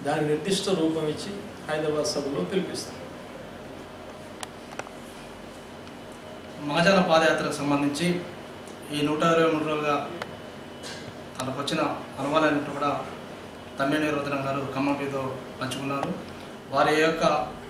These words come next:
Speaker 2: ఆశయ లక్ష్యాల కోసం అయితే ఈ పాదయాత్ర చేపట్టారు. సామాజిక న్యాయం,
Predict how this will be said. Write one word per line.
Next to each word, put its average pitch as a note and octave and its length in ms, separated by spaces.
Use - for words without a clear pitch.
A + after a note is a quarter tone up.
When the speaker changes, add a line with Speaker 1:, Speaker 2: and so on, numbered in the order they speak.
Speaker 2:
ఆశయ C3+ 280
లక్ష్యాల D#3+ 400
కోసం C#3+ 240
అయితే C#3 320
ఈ - 20
పాదయాత్ర C#3+ 400
చేపట్టారు. C3 800
సామాజిక E3 400
న్యాయం, D3 460